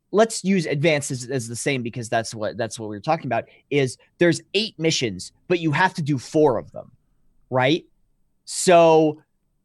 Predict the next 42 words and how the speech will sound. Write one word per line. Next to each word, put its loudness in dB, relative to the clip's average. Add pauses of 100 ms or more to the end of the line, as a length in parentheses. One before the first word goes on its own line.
(360)
w-, -4
there's, 2 (580)
there's 0
certain 0
missions -2
that 2
are 2
like, 2
one 0
is -4
like, -2 (400)
inspect 2
three -2
statues, 0
and -4
another 4
one 2
is -2 (300)
swap 0
a -8
statue. -6 (300)
So 4 (580)
you 0
have 4
to, -8
to -8
swap 2
a -4
statue, 0
you 4
have -2
to -4
pick -2
up 2
a 0
statue, 0 (260)
and 2
then 0
as 2
you're 0
holding 0
it, -4